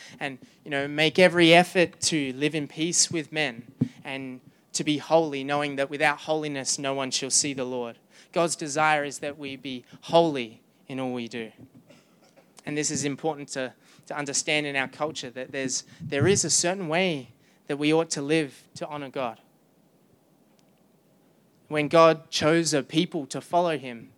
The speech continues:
in, in the people of Israel, his children, he gave them the law, the Ten Commandments, laws to be, to follow in order to be free of sin and to, to honor God. The Ten Commandments. Verse five, being about God. This is how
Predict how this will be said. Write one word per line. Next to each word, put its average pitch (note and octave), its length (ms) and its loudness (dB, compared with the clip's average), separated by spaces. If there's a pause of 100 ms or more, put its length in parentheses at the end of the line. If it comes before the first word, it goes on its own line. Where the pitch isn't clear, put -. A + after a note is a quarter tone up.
in, A#2+ 220 -16 (360)
in C3 160 -10
the B2 380 -4
people D3 260 -4
of C3+ 100 0
Israel, D3 440 2
his B2 220 -10
children, D#3 340 -2
he C3+ 140 -6
gave C#3+ 300 4
them C3 260 -2 (220)
the B2 100 -8
law, C3+ 380 4 (680)
the D#3+ 60 -10
Ten F#3 220 2
Commandments, D#3+ 480 -2
laws E3+ 340 0
to D3+ 100 -6
be, C#3+ 240 -2 (300)
to C#3 120 -8
follow F3 360 4
in D3+ 180 -2
order E3 220 -4
to - 100 -12
be C#3 100 -8
free C#3 440 -6
of C3 180 -12
sin B2 380 -4
and C3 140 -20
to, A#2+ 200 -6 (1200)
to C3 260 -2
honor C#3+ 220 0
God. B2 320 2 (260)
The - 60 -20
Ten E3+ 240 4
Commandments. D3+ 720 0 (340)
Verse E3 260 2
five, E3+ 460 4
being F3 220 2
about E3+ 300 0
God. F#3+ 300 2
This F#3+ 160 -6
is F3 120 -4
how F#3 380 4